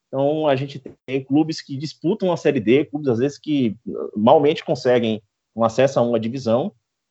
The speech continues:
e eles conseguem, por muitas vezes, retirar até jogadores que disputaram a segunda divisão por elencos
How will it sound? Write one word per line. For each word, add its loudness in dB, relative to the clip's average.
e 0
eles 0
conseguem, 0
por 0
muitas 2
vezes, 4
retirar 2
até -4
jogadores -4
que -16
disputaram -2
a -4
segunda -6
divisão -8
por -6
elencos -4